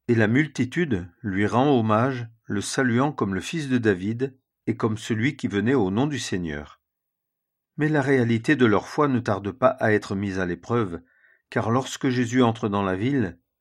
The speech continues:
une question est soulevée. « Qui est celui-ci ? »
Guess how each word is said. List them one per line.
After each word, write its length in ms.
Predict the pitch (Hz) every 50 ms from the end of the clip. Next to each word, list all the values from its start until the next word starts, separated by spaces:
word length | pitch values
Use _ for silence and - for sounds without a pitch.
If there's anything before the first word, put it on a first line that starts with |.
| _ _ -
une 160 | 113 113 110
question 420 | 113 131 117 - - - 139 131
est 80 | 123 117
soulevée. « 680 | 110 - - 113 98 92 87 90 101 123 151 - _ _ _ _ _ _ _ _ _ _ _ _ _ _ _
Qui 220 | - - 104 101 120
est 80 | 175
celui-ci ? » 640 | - - - 160 139 139 135 - - - 175 180 -